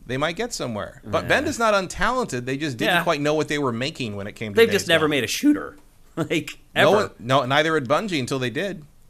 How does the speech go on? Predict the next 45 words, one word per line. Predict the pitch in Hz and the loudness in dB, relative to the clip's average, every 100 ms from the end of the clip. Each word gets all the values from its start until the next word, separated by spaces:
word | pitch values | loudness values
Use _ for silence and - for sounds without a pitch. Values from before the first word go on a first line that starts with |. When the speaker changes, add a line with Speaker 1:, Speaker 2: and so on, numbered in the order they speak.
| - | -10
Speaker 2:
Yeah. | 120 107 95 90 90 - _ _ _ _ 101 | -6 -4 -4 -8 -14 -20 _ _ _ _ -6
I | 92 | -6
don't | 80 | -6
know. | 71 71 - | -10 -16 -2
I | 147 175 | 2 2
think | 170 | 2
this | 143 | 0
is | 127 | -4
a | 107 | -4
bad | 110 104 | -2 -2
purchase, | 113 110 120 117 - - - - - | -4 -6 -4 -6 -8 -16 -20 -20 -10
and | 120 113 | -6 -2
I | 113 107 - - 117 | -4 -6 -18 -12 -4
Speaker 1:
I | 120 | -2
don't | 110 | -2
think | 98 92 | -6 -4
Speaker 2:
it | |
would | 170 156 | -2 0
Speaker 1:
so. | |
Speaker 2:
make | 156 147 | 0 2
more | 143 160 | 0 0
sense | 165 165 165 | 0 -4 -4
to | 170 | -4
me | 165 156 151 - - | -4 -4 -8 -10 -4
if, | 127 120 - - | -2 -4 -12 -10
in | 127 123 | -6 -2
fact, | 127 117 117 | 0 0 -2
whatever | 123 127 131 131 120 120 - - - - | 0 0 0 0 -2 -4 -12 -20 -14 -2
they're | 135 | -2
gonna | 131 127 | 0 -4
build | 110 120 127 127 | -2 0 0 0
or | |
whatever's | 120 120 120 | -2 -2 -4
coming | 131 185 | -4 0
Speaker 1:
I | |
think, | 196 | 0
Speaker 2:
next | - | 0
from | 151 135 | -4 -2
them | 135 | 0
Speaker 1:
I | |
think | 202 185 | 2 0
it's | |
a | 143 | -2
bad | 117 131 127 - | 0 0 0 -2
price, | - 123 160 - - | -2 0 0 -2 -4